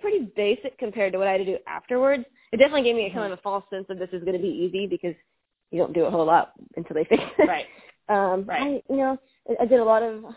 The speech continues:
Speaker 1: I had a lot of extension i-, problems before surgery.
Speaker 2: Okay.
Speaker 1: Actually, it was kind of, my, I think they said it was impinged, but, um,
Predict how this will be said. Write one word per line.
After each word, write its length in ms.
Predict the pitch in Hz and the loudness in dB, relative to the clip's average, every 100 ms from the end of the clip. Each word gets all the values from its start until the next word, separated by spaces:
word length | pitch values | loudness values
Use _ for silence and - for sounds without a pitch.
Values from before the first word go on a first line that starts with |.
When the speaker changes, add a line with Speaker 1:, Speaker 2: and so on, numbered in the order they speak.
| - - | -14 -6
Speaker 1:
I 40 | |
had 80 | 269 | -2
a 40 | |
lot 140 | 233 190 | -2 -2
of 80 | |
extension 560 | - - 196 202 226 220 | -6 -8 -8 -6 -4 -4
i-, 120 | 220 - | -6 -2
problems 460 | 247 240 254 262 - _ _ _ _ - | 0 2 2 -2 -6 _ _ _ _ -8
before 500 | 202 196 202 233 277 | 0 4 6 6 4
surgery. 240 | 285 277 285 | 0 0 2
Speaker 2:
Okay. 100 | 285 | 2
Speaker 1:
Actually, 380 | 277 - 302 294 | 0 -4 -8 -4
it 40 | |
was 100 | 214 196 | -4 -4
kind 180 | 233 190 | -4 -4
of, 40 | - | -4
my, 80 | 170 | -6
I 60 | 190 | -6
think 180 | 226 214 | -8 -8
they 100 | 214 | -6
said 80 | 220 | -4
it 120 | 180 | -2
was 20 | 156 | -4
impinged, 440 | - 180 190 190 _ _ _ _ - | -4 -4 -2 -4 _ _ _ _ 0
but, 240 | 196 185 | 2 4
um, 320 | 190 165 190 | 2 -2 -6